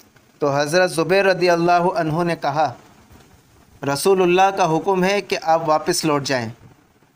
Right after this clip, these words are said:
उन्होंने सब्र व इस्तकामत का मुजाहिरा करते हुए कहा, "मगर क्यों? मुझे ये बात मालूम हो चुकी है कि मेरे भाई की लाश का मुसला किया गया है, लेकिन ये तो अल्लाह की राह में हुआ है।"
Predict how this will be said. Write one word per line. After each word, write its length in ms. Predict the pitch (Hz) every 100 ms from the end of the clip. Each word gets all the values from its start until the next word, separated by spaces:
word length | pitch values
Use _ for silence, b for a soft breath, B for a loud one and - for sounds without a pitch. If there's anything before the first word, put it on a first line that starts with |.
| _ _ _ - _
उन्होंने 420 | 156 160 202 214 208
सब्र 360 | - 185 196
व 80 | 208 185
इस्तकामत 640 | 180 - 170 175 180 190
का 120 | 190 180
मुजाहिरा 480 | 160 143 156 160 175
करते 340 | 170 147 170
हुए 220 | 156 160 160
कहा, 340 | 151 139 127 - - - - _ _ - _ _ -
"मगर 300 | 135 147 180
क्यों? 340 | 175 226 190 123 - _ _ - _ _ _ _ -
मुझे 320 | 147 151 190
ये 180 | 190 202
बात 240 | 196 196
मालूम 320 | 180 170 185 185
हो 120 | 190
चुकी 280 | 196 190 190
है 120 | 185
कि 140 | 220 202
मेरे 220 | 185 185
भाई 240 | 160 151 175
की 140 | 180
लाश 280 | 165 160 165
का 120 | 180
मुसला 360 | 165 147 - 160
किया 240 | 156 156 147
गया 200 | 139 131
है, 200 | 117 113 - _ _ _ _ _ _ -
लेकिन 280 | 143 175 165
ये 140 | 175
तो 120 | 185 180
अल्लाह 320 | 160 170 185
की 160 | 185 175
राह 180 | 160 175
में 140 | 175
हुआ 260 | 156 143 127
है।" 140 | 113